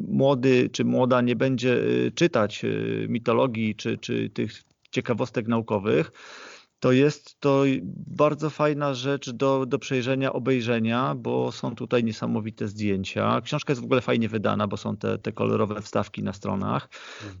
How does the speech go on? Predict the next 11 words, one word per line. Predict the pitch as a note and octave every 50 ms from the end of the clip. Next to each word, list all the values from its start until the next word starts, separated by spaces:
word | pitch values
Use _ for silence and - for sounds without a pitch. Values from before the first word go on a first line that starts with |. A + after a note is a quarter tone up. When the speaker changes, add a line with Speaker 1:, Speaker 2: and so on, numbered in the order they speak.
| - -
Speaker 1:
No | - C#3+ D3
jest, | D#3 D#3 D#3 D3+ - - -
jest | - E3 D#3+
taka | - E3+ - D#3+
dopieszczona, | C#3 D3 - D3 - - - D#3+ B2+ G#2+ F#2+
dopracowana, | G2 A2 G#2+ A2+ - - C3 A#2 A#2+ A#2 G#2 G2 G2 G2
dlatego | G#2 A2 G#2+ C3 A#2+ A2+ A#2
pomyślałem, | - A#2 A#2 A#2 A2+ - C3 B2+ B2+ B2+ A#2+
że | A2 A#2 A#2 A#2 A2
wiesz, | A2 A2+ A2+ G#2+ G2+ G2 -
no, | A#2 A#2+